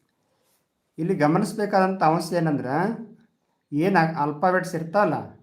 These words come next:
<clears throat> ಇವುಗಳ ಪ್ಲೇಸ್ ಬದಲಾಗೋದಿಲ್ಲ, ಇದ್ದಲ್ಲೇ ಇರ್ತಾವೆ, ತಲೆ ಕೆಳಗಾಗಿ ನಿಲ್ತಾವೆ. But ಇಲ್ಲಿ ಒಂದೇ ಆಪ್ಷನ್ ಯಾಕೆ ತಪ್ಪಂದ್ರೆ, ಈ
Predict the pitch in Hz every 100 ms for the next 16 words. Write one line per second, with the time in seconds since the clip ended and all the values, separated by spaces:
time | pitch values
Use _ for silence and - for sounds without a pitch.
0 | _ - 170 - 185 160 170 185 196 -
1 | 151 196 196 - 151 135 127 110 110 113
2 | - _ _ _ _ 147 139 147 190 202
3 | 190 - 196 - 165 170 165 156 160 180
4 | 131 - 113 151 151 160 156 165 185 165
5 | - 156 151 160 151 - 135 120 123 190
6 | - - _ _ _ 139 156 185 202 202